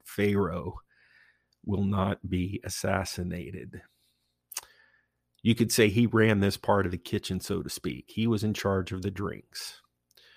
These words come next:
But next we have the baker, and he was in charge of all the things that the Pharaoh would eat.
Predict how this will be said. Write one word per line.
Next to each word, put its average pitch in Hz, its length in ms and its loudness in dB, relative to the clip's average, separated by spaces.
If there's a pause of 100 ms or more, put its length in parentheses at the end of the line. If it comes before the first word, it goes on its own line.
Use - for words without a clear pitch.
(300)
But 92 100 -4
next 117 340 2
we 120 140 2
have 110 240 4
the 104 60 0
baker, 120 640 -2 (360)
and 101 140 2
he 107 160 4
was 139 180 4
in 107 80 2
charge 107 300 2
of 95 80 0
all 98 160 2
the 110 160 -6
things 98 360 0
that - 120 -2
the - 80 -10
Pharaoh 92 480 -2
would 92 300 -4 (160)
eat. - 500 -4